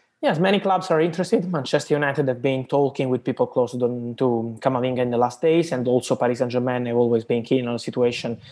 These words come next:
as he's French, he's a talent. So they've been really, uh, informed on everything that regards,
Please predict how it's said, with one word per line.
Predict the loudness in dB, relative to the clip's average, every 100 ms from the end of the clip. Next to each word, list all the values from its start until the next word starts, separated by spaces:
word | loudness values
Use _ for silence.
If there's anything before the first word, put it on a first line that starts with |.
| -12 0
as | 0 0
he's | -4 -4
French, | -2 2 2 2 -6 -8 -4
he's | -4 -4
a |
talent. | 0 2 2 0 -8 -14 -20 -8
So | 2 4 4
they've | 2 2
been | 2 0 -2
really, | 2 2 4 2 0 -8 -10 0
uh, | 0 0
informed | -2 -2 0 2 2
on | 0
everything | 2 2 0 -4
that | -4
regards, | 0 0 0 -6